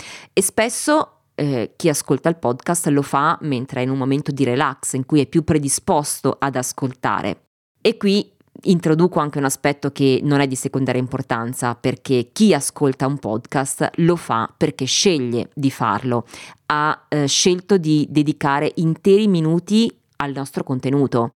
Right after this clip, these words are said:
Quindi è un'occasione molto importante per comunicare un messaggio anche più approfondito rispetto magari ad una comunicazione veloce che si può fruire su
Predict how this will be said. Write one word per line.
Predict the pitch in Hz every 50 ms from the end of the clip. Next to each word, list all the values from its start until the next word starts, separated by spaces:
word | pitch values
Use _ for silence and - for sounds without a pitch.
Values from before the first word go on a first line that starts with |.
| _ _ _ _ _
Quindi | - 233 247 220 - - -
è | - 160
un'occasione | 151 147 147 - - 165 151 156 185 180 156 143
molto | 139 143 180 262 320 - -
importante | 160 147 - 143 143 - - 127 120 123 131 - 131 127
per | - 160 151 -
comunicare | - 147 151 151 156 156 196 196 202
un | 180
messaggio | 151 143 139 - - 185 185 220 208 190 196 - -
anche | 151 156 180 185 - 190
più | 190 170 180 208 -
approfondito | - - - - - 165 - - 147 139 139 151 254 254 - - 139 -
rispetto | - 151 156 151 - - - 147 143 - - 226 214
magari | 196 165 127 123 123 123 147 180 - -
ad | - 139 131
una | 135 139 135
comunicazione | - - 147 147 143 143 - 151 143 - - - 170 156 143 131 -
veloce | - 131 165 160 156 156 143 143 143 - 196 208 220 -
che | - 139
si | - - 135
può | - - 139 123 117
fruire | - - 165 147 135 131 131 143 160 127
su | - - - 143